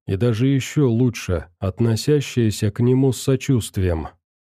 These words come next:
Что если попробовать и этих склонить на свою сторону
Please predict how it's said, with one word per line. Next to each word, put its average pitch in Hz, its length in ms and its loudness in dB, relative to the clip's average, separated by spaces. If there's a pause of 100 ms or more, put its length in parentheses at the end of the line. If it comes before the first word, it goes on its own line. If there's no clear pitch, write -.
(160)
Что - 380 -2
если 139 400 2
попробовать 131 800 0
и 147 160 2
этих 131 380 -2
склонить 127 680 0
на 113 180 2
свою 120 360 2
сторону 117 680 0